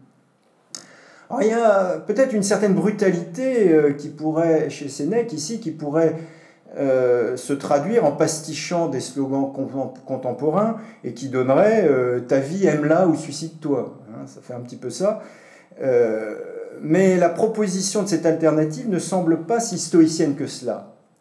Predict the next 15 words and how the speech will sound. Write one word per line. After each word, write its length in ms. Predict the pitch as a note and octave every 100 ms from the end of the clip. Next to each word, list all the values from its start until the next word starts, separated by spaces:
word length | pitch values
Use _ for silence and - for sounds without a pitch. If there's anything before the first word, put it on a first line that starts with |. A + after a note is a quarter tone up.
| _ -
Hein, 60 | C#3
on 100 | D#3
voit 280 | C#3+ A3 B3+
que 160 | B3+
Sénèque 600 | F3 - E3+ F3 A3+ - - - _ _
est 120 | D3 D#3
parfois, 720 | D#3+ E3 - F3+ G#3 A3+ -
euh, 320 | D3 C#3+ C#3 -
en, 380 | C#3 C#3+ B2+ C#3
en 60 |
décalage, 760 | C3+ G3 G3 E3+ D3 F3 G3 D3
en 240 | C#3 C3
décalage 640 | B2+ C#3 C#3 C3 F3 E3+ C#3
avec, 360 | B2 C#3+ -
euh, 180 | B2 A2+